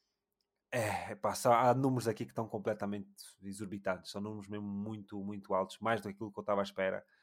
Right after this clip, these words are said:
mas, eh, mas sim, é interessante ver. Agora, ver aqui, por exemplo, o Returnal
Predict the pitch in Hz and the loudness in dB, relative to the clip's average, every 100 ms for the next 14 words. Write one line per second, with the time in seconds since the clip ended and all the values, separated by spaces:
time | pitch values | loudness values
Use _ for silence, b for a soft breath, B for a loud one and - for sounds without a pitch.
0 | b b b - 107 110 104 - 110 104 | b b b -8 -2 -2 -2 -4 0 0
1 | 107 101 98 104 107 101 - 104 98 - | -2 -4 -4 -4 -4 -6 -4 -4 -4 -4
2 | 101 101 110 110 123 131 127 127 120 101 | 0 2 2 2 2 2 0 -4 -4 -4
3 | 101 113 - 127 123 117 98 | -4 -4 4 4 4 2 -2